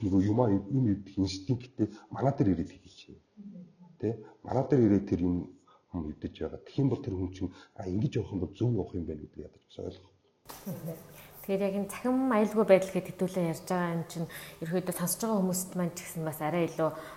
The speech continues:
Speaker 3: ойлгомжтой байх үднээс ер нь яг энэ цахим аюулгүй байдал гэдэг чинь юу юм? Бид нар аль талаас нь харах ёстой юм? Аа, тэгээд яагаад чухал юм бэ гэдгийг нь бас, аа, сонсогчдод ойлгомжтой бас тодорхойлоод өгчвөл зүгээр болоо гэж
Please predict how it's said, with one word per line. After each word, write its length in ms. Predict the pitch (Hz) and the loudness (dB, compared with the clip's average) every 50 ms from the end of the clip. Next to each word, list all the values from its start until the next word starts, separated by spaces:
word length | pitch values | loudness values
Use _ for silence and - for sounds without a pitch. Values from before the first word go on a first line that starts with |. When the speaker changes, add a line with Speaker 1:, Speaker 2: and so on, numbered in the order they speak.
| - - | -6 -2
Speaker 3:
ойлгомжтой 560 | 156 170 - - 160 156 - - - - 160 | -2 -2 -2 -4 -6 -6 -6 -4 -4 -4 -2
байх 320 | - - 156 147 151 - - | 0 2 0 0 0 -4 -6
үднээс 380 | 151 143 - 151 151 139 - - - - - - - - | -6 -6 -4 -6 -6 -6 -6 -8 -12 -14 -16 -14 -2 0
ер 120 | 180 190 196 | 2 4 6
нь 80 | 208 196 | 6 6
яг 160 | 214 240 247 | 6 6 6
энэ 160 | 247 233 220 226 - | 6 6 4 4 2
цахим 240 | - 190 196 190 175 | 0 0 2 4 4
аюулгүй 320 | 180 175 180 180 180 165 | 4 4 4 0 0 2
байдал 320 | 175 165 156 160 - 160 | 2 0 0 0 -4 -6
гэдэг 200 | 151 - - - - | -6 -6 -10 -12 -12
чинь 240 | - - 160 156 156 | -8 -6 -4 -2 0
юу 240 | 160 180 180 185 196 | 2 4 6 6 6
юм? 160 | 196 185 175 | 6 6 4
Бид 160 | 165 175 185 | 2 0 0
нар 160 | 185 180 170 | 0 0 0
аль 160 | 160 147 - - - | -2 -4 -6 -10 -8
талаас 320 | - - 226 - - - 208 | -2 0 0 0 2 2 2
нь 160 | 202 180 165 - - - - - - - - - | 2 2 0 -2 -8 -14 -16 -18 -18 -20 -18 -10
харах 240 | - - 160 - - | -8 -6 -6 -4 -4
ёстой 320 | - - - - 180 170 170 170 | -4 -2 0 2 4 6 6 6
юм? 160 | 165 165 160 160 - - - - - - | 4 2 0 -2 -4 -10 -10 -12 -8 -4
Аа, 240 | 143 151 147 147 147 - | -2 0 0 0 0 2
тэгээд 320 | 170 170 175 170 - - 185 | 4 4 4 4 4 4 4
яагаад 400 | 180 226 269 285 262 269 262 - | 6 6 6 6 4 2 0 0
чухал 320 | - - - 202 190 - | -4 -4 -2 -2 -2 0
юм 160 | 190 175 170 | 0 0 2
бэ 320 | 156 165 160 160 156 151 156 143 | 2 2 2 0 0 -4 -6 -8
гэдгийг 220 | - - 170 156 160 | -2 -2 -2 0 -2
нь 80 | 156 147 | -4 -6
бас, 320 | 143 127 - - - - | -6 -6 -8 -8 -8 -8
аа, 640 | 73 73 76 76 67 62 62 64 - - - - - - - - - - - 110 - | -8 -8 -8 -6 -6 -6 -6 -6 -8 -8 -10 -12 -14 -14 -12 -10 -10 -8 -8 -8 -8
сонсогчдод 560 | - 160 139 - 131 - - - - - - | -6 -6 -6 -6 -8 -8 -8 -10 -10 -4 0
ойлгомжтой 720 | 170 160 156 156 151 156 165 156 - - - 170 156 156 151 - - - - - - - | 2 2 2 0 -2 -4 -6 -6 -6 -6 -4 -2 -2 -2 -2 -4 -10 -14 -16 -16 -14 -8
бас 100 | - 139 - 143 | -8 -8 -6 -6
тодорхойлоод 480 | 143 - - - 190 196 196 196 190 | -8 -8 -4 2 2 2 2 2 -2
өгчвөл 400 | - - - - - 156 - - | -4 -8 -8 -6 -6 -6 -4 -2
зүгээр 240 | 160 156 156 160 151 | -2 0 0 0 0
болоо 280 | 156 151 - - 160 151 | 0 -2 -2 -4 -4 -4
гэж 100 | 147 - | -2 -2